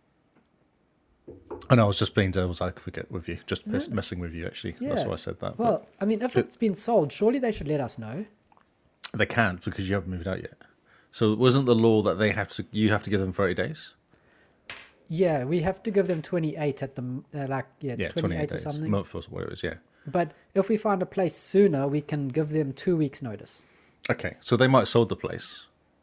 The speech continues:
Speaker 1: or kind of lined up to be sold, but they can't do anything until you move out, so they can't say anything. Maybe that's possibly happened as well.
Speaker 2: It's so strange. I don't understand how this works.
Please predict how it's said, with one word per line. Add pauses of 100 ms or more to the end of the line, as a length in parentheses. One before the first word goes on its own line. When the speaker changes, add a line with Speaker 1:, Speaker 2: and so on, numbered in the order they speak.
Speaker 1:
or
kind
of
lined
up
to
be
sold,
but
they
can't
do
anything
until
you
move
out,
so
they
can't
say
anything.
Maybe (520)
that's
possibly
happened
as
well. (340)
Speaker 2:
It's
so
strange.
I
don't
understand
how
this
works.